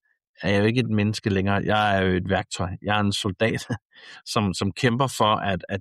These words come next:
det her, det bliver godt for, for os alle sammen, øh, igen. Øh, og det er det, der vil gøre mig glad. For hvis jeg kommer ud og arbejde igen, forestil dig, at, at, at, lad os nu bare sige, at man ens gæld kunne blive slettet. Øh, hvilket jeg ikke tror, men hvis nu det skete,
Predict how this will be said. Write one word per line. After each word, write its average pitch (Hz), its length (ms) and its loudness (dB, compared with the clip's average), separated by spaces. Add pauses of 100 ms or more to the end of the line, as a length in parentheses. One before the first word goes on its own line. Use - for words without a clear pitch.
det 110 120 0
her, 107 140 2
det 98 160 -4
bliver 95 160 0
godt 95 320 0
for, 87 240 -2 (420)
for 101 60 2
os 95 120 0
alle 101 200 0
sammen, 92 300 -4 (240)
øh, 95 240 0
igen. 95 380 -4 (320)
Øh, - 580 -12 (140)
og - 120 -14
det 165 80 6
er 156 40 4
det, 143 180 0
der 101 240 0 (380)
vil 101 160 -2
gøre 95 160 2
mig 90 180 2
glad. 98 240 -4 (400)
For 196 120 4
hvis 196 200 2
jeg 214 100 0
kommer 190 220 4
ud 196 60 8
og 139 200 4
arbejde 123 340 2
igen, 127 400 0
forestil 170 320 2
dig, 107 240 2
at, 120 200 0
at, 123 140 2 (220)
at, - 220 -8
lad 165 180 2
os - 120 -4
nu 226 60 4
bare 139 240 2
sige, 123 280 -4
at 113 80 2
man 95 180 0
ens 104 360 -2
gæld 95 300 0
kunne - 120 -20
blive 87 140 -4
slettet. - 340 -6 (320)
Øh, 95 320 -4
hvilket 95 220 -2
jeg 90 80 0
ikke 107 120 -6
tror, 180 340 4
men 113 280 0
hvis 135 220 0
nu 113 340 2
det 98 120 -2
skete, 87 340 -6